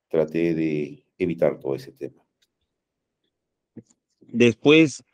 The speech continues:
Speaker 2: eh, de esa ocasión, ¿volvió usted a comunicarse con el señor Helio Abel Concha Caya?
Speaker 1: Sí, por supuesto, porque ese mismo día por la noche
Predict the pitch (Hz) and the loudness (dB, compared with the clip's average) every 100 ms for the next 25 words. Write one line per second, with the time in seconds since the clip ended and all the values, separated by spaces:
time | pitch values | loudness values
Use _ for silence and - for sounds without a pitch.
0 | _ _ _ 120 110 104 101 117 127 135 | _ _ _ 2 4 4 2 0 2 0
1 | 110 92 123 120 120 123 - 98 98 113 | 0 -2 0 2 0 -2 -4 -2 0 0
2 | 120 123 123 101 87 117 139 - 151 120 | -2 -2 0 0 0 -2 -2 -2 -2 -2
3 | 101 110 117 120 110 104 110 117 104 104 | -2 -4 -2 0 0 0 -2 -4 -4 -6
4 | 95 101 190 - _ _ _ _ - 95 | -4 -4 -4 -10 _ _ _ _ -6 -4
5 | 92 - 92 92 87 92 - 92 95 87 | -4 -2 -4 -2 -2 0 0 -2 -2 -2
6 | 87 82 82 80 78 78 85 95 92 92 | -2 0 0 -2 -6 -10 -12 -8 -6 -2
7 | 90 92 92 90 95 98 98 92 - 98 | -2 2 2 4 2 2 2 0 -2 -6
8 | - | -6